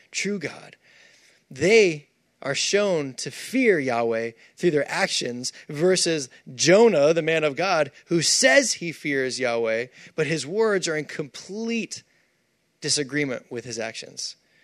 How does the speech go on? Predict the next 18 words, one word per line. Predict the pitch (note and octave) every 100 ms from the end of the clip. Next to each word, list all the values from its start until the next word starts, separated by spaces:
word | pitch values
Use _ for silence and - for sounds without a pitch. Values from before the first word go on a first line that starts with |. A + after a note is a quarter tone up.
| _ _
with | - B2+
his | C3+ A2+ - -
disobedience. | B2 C3 C3 A#2+ B2+ B2+ - - - - _ _ _ _ _ -
Jonah | C3+ G#3 B3+ G3+
is | G3 G3
an | A3+
anti-hero | - A3 A3+ G#3 E3+ D#3 C#3+
in | D#3
every | E3
way. | D#3 D3+ - - _ - -
He | - G3 F3+
is | E3+ - _
super | - - - A#3+ A#3 G#3+ F#3 -
flawed, | - G3+ D3+ B2 G2 - - - -
rebellious, | D#3 C#3+ A3+ G#3 D3 B2+ -
prejudiced, | - A#3+ A3 G3 F3 -
selfish, | G#3+ G#3 G3+ D3 B2+
self-righteous, | - G3+ G3 F3+ F#3+ E3+